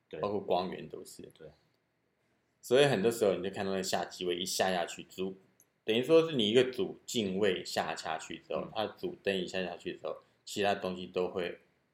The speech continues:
Speaker 2: 避着就避开了。那到这镜位只是从大的跳小的，慢慢的逼近，这是香港的作业方式。
Speaker 1: 嗯。
Speaker 2: 可能跟台湾的不太一样吧。
Speaker 1: 好像不太，
Speaker 2: 嗯。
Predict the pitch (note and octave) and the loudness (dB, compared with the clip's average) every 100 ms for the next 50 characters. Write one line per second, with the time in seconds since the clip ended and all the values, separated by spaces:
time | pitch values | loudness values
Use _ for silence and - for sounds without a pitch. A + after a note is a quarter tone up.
0 | _ _ _ _ _ _ _ _ A2 G2 | _ _ _ _ _ _ _ _ -6 -6
1 | E2+ F2+ - F#2+ - - - - - _ | -8 -8 -6 -8 -8 -6 -6 -8 -12 _
2 | A2+ A#2+ B2+ F2+ - A2 G2+ F2+ F2 F2+ | 0 6 6 4 -2 -2 -2 -2 -4 -6
3 | - _ _ - G2 G2 A#2 F2 F2+ - | -6 _ _ -6 -6 0 2 2 -2 -6
4 | G2 E2 - - - - - - G#2 G2 | -6 -6 -6 -6 -8 -10 -12 -4 -2 -2
5 | F#2 D#2+ F2+ - F2 - - - - C#3+ | -4 -6 -12 -12 -16 -14 -14 -4 4 4
6 | B2+ C3+ C3 E2+ D#2+ - F#2+ F2+ E2+ E2 | 6 6 6 0 -2 -2 0 0 0 -2
7 | E2+ - E2 G#2 F#2 D#2+ D2+ _ _ _ | -4 -10 -14 -12 -12 -14 _ _ _ _
8 | _ _ _ _ _ - G2+ A2+ A#2 C3 | _ _ _ _ _ -6 -2 0 2 4
9 | B2 B2 A#2+ A#2+ A#2 - F#2+ F#2+ - - | 4 4 2 0 -4 -6 -4 -2 -4 -6
10 | E2+ - - - - - _ _ _ _ | -6 -6 -8 -10 -12 -20 _ _ _ _
11 | _ - F2 - C#3 A2+ F#2+ - - G#2 | _ -14 -14 -14 -14 -12 -12 -14 -14 -12
12 | F2 D#2 | -12 -14